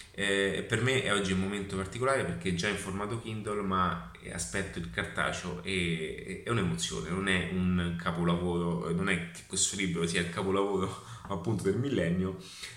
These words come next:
ma sicuramente è un libro che raccoglie vita personale con aspetti e strategie di marketing attuabili e applicabili in qualsiasi momento, che ti possono sicuramente esserti di aiuto,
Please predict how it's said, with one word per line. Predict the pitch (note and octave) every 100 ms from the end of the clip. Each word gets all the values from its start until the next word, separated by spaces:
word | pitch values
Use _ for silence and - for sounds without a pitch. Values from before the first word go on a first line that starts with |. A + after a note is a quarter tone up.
| -
ma | A2
sicuramente | - A2+ A2 F#2+ E2+ E2+ F2
è | E2+
un | F2+
libro | E2 E2 E2+
che | E2
raccoglie | F2 E2+ - E2+ E2+ E2
vita | E2+ G2+ F2
personale | F2 - G#2 G2 F#2+
con | E2+
aspetti | E2+ - F#2+ -
e |
strategie | E2+ F2 F2+ F#2
di | F2+
marketing | F2+ F2 E2+ E2+ E2+ E2+ E2+ -
attuabili | F2 - F#2+ D#2+ - F2
e | E2+
applicabili | E2 F2+ E2+ E2+ - -
in | -
qualsiasi | E2+ E2+ E2 E2+
momento, | E2+ E2 F2+ -
che | E2+ E2+
ti |
possono | E2+ E2+ - E2 E2 E2+ - -
sicuramente | - - F#2 E2 D#2 D#2 - D2+
esserti | D#2+ - D#2+ - D2+
di |
aiuto, | - - - -